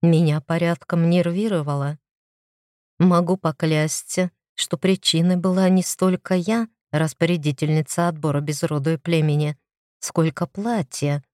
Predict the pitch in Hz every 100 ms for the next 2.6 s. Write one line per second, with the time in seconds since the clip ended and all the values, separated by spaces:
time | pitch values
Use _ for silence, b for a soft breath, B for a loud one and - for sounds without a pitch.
0 | _ _ _ 165 - 156 151 156 151 139
1 | - 156 165 175 143 143 160 147 143 143
2 | 160 175 175 156 - 143